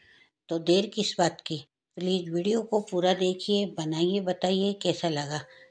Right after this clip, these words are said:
चलिए शुरू करते हैं हेल्दी, टेस्टी, प्रोटीन से भरपूर नाश्ता।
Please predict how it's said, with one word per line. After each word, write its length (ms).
चलिए 380
शुरू 380
करते 380
हैं 240
हेल्दी, 440
टेस्टी, 540
प्रोटीन 380
से 160
भरपूर 560
नाश्ता। 440